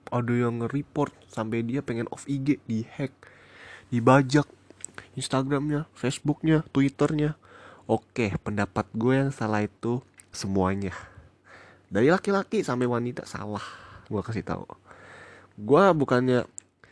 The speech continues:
sosokan ya, gue bukan sosokan. Gue cuman ngekomentar, atau gue cuman sebagai diem, apa, atau gue tuh cuman sebagai orang tengahan.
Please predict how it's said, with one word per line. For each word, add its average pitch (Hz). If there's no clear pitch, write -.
sosokan 135
ya, 98
gue 131
bukan 117
sosokan. 98
Gue 170
cuman 170
ngekomentar, 123
atau 110
gue 156
cuman 139
sebagai 117
diem, 127
apa, 127
atau 117
gue 156
tuh 160
cuman 120
sebagai 107
orang 110
tengahan. 110